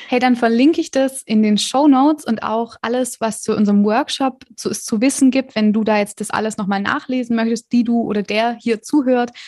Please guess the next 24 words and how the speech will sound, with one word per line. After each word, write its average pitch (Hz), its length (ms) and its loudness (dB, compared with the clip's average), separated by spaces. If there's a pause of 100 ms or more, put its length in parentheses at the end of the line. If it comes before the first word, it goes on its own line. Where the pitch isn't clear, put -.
(240)
schau - 140 -4
einfach 214 240 -6
in 208 80 -2
die 208 100 0
Shownotes, 226 460 -4
dort 202 160 -6
steht - 320 -2
alles. 247 420 -2
Und, 226 480 0
ähm, 214 320 -2
wir 220 100 -2
freuen 302 380 -4
uns 240 260 -2
sehr 214 360 -2
auf 202 180 -8
dich 330 440 -2
und 226 180 0
ich 247 160 -4
danke 220 240 -2
dir, 269 160 2
Loredana, 226 760 -2
für 220 220 -2
deine 196 300 -4
Zeit. 190 420 -10